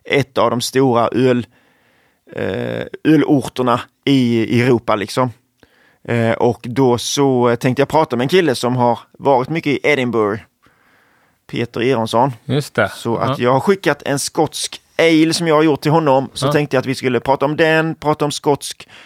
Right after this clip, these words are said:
Speaker 1: öl lite mer och kanske lite i synnerhet om Edinburgh, tänkte jag.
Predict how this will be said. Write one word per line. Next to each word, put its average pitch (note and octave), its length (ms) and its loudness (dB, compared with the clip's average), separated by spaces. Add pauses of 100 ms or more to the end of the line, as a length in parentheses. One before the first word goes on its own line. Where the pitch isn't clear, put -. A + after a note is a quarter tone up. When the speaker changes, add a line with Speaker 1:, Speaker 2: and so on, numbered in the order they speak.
(140)
Speaker 1:
öl C3 320 4
lite B2+ 220 -4
mer C3 420 2
och - 300 -2
kanske B2 340 -4
lite A#2 300 -4
i A2+ 200 -2
synnerhet B2+ 500 -4
om G#2+ 220 -8
Edinburgh, A2+ 640 -2
tänkte A#2+ 260 -8
jag. - 100 -10